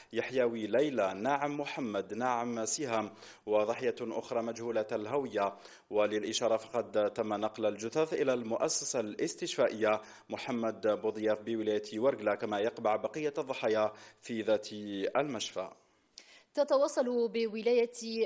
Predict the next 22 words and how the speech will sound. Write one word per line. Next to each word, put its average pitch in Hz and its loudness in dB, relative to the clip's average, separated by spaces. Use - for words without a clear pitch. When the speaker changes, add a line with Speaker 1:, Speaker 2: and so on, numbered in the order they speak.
Speaker 2:
البوليدة 220 2
واليوم 214 2
الثاني 247 2
على 214 0
التوالي 220 -2
الحملة 254 -2
التحسيسية 226 0
حول 220 0
حوادث 240 0
المرور 240 0
المرتكبة 285 0
من 214 -4
طرف 233 -2
سائقي 226 0
مركبات 226 0
الوزن 247 2
الثقيل 277 -4
ونقل 277 -2
المسافرين 208 -6
من 226 0
تنظيم 254 0
المجموعة 226 2